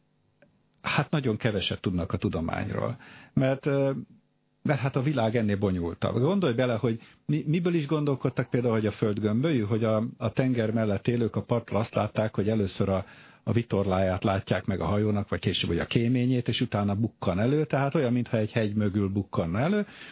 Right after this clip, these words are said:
tehát a föld gömbölyű. Na de hát erre én azt mondom, hogy vannak olyan fotók szépen a,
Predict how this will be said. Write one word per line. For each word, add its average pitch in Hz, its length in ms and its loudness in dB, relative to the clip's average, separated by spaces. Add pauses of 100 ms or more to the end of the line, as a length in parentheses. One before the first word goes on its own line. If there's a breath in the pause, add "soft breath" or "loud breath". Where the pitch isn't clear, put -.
(160 loud breath)
tehát 117 360 2
a 117 60 2
föld 107 300 0
gömbölyű. 92 500 0 (680)
Na 135 160 2
de 131 80 2
hát 127 240 0
erre 135 180 2
én 135 120 2
azt 143 200 -4
mondom, 104 400 2 (300 loud breath)
hogy 104 160 2
vannak 113 360 0
olyan 98 200 2
fotók 101 400 -2
szépen 104 400 0
a, 95 420 0